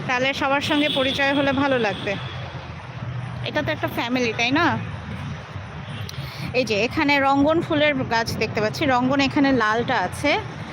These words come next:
ওখানে বাগান বিলাস। এটা কিন্তু আমি already দেখতে পাচ্ছি চার রঙের বাগান বিলাস, চার রঙের। হ্যাঁ,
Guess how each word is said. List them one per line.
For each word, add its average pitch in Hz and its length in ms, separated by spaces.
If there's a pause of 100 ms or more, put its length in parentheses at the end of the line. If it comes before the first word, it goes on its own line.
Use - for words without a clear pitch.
(320)
ওখানে 277 340
বাগান 247 320
বিলাস। 233 300
এটা 277 180
কিন্তু 370 540 (320)
আমি 262 280
already 277 320
দেখতে 285 240
পাচ্ছি 294 300 (100)
চার 285 280
রঙের 285 220
বাগান 214 320
বিলাস, 190 540 (800)
চার 294 420
রঙের। 185 300 (1000)
হ্যাঁ, 349 320